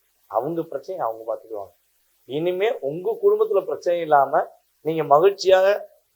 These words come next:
பெறக்கூடிய ஆற்றல் என்னவோ அதை மட்டும் செயல்படுங்க. மத்தவங்களுக்கு ஏதாவது ஒரு விஷயம்னா வாக்குறுதி கொடுக்காதீங்க.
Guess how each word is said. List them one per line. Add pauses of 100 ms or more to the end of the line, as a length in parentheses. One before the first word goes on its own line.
பெறக்கூடிய
ஆற்றல்
என்னவோ
அதை
மட்டும்
செயல்படுங்க. (800)
மத்தவங்களுக்கு
ஏதாவது
ஒரு
விஷயம்னா
வாக்குறுதி
கொடுக்காதீங்க.